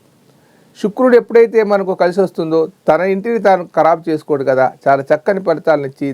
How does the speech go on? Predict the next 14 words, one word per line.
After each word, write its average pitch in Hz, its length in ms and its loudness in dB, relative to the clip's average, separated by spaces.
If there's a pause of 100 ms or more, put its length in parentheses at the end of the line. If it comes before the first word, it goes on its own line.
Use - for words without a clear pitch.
(120)
దాంపత్య 170 480 -2
జీవితంలో 147 460 -2 (180)
ఆనందాన్ని 151 440 -2
కలిగింపజేస్తాడు, 113 840 -6 (800)
ఆర్థిక 175 380 -2
వెసులుబాటు 147 480 0
చేస్తాడు, 120 400 -4 (240)
విందులు 196 400 0 (100)
వినోదాలు 156 520 0
చేస్తాడు, 110 420 -6 (880)
తీర్థయాత్రలు 180 720 2
చేస్తాడు, 131 420 -2 (160)
విహారయాత్రలు 175 800 2
చేస్తాడు 123 440 -4